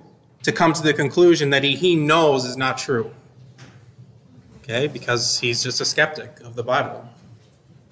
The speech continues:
He doesn't want to believe what it says. Uh, and by the way, time from the original, so the first copy that we have from the time that it was originally written,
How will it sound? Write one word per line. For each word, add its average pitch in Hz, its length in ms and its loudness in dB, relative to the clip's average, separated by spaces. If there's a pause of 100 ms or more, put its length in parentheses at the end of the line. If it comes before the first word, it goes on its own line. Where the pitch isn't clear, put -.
(240)
He 131 80 -6
doesn't 123 220 0
want 123 180 2
to 120 40 -2
believe 120 380 -2
what 113 180 -4
it 110 120 -4
says. 143 400 -8 (680)
Uh, - 3750 -12 (1400)
and 123 100 -6
by 131 140 4
the 139 80 2
way, 151 180 6
time 160 680 0
from 151 320 -2
the 143 120 0
original, 165 440 0
so 165 140 -4
the 127 100 -2
first 180 560 2
copy 170 380 2
that 143 180 2
we 135 120 0
have 151 500 2 (220)
from 147 360 -2
the 143 60 0
time 147 300 0
that 139 100 2
it 123 60 0
was 123 120 -2
originally 127 380 -2
written, 226 500 2